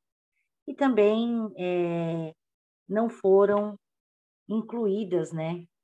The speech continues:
na sociedade, nem no, no mercado de trabalho,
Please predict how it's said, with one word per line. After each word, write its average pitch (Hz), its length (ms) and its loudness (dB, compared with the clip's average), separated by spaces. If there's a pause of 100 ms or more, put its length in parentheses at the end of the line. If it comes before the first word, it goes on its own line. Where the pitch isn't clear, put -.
(200)
na 170 140 0
sociedade, 196 920 2
nem 208 320 -2
no, 220 360 -2
no 202 120 -4
mercado 208 440 -2
de 190 120 -10
trabalho, 151 520 0